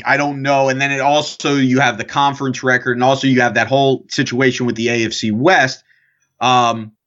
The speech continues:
the Dolphins need very badly, probably, for San Diego to beat Kansas City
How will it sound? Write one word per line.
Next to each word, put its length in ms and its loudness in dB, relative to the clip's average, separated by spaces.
the 140 -4
Dolphins 580 0
need 320 -6
very 380 -2
badly, 920 -2
probably, 1000 -2
for 340 0
San 460 -2
Diego 580 0
to 100 0
beat 320 -6
Kansas 520 -4
City 420 -4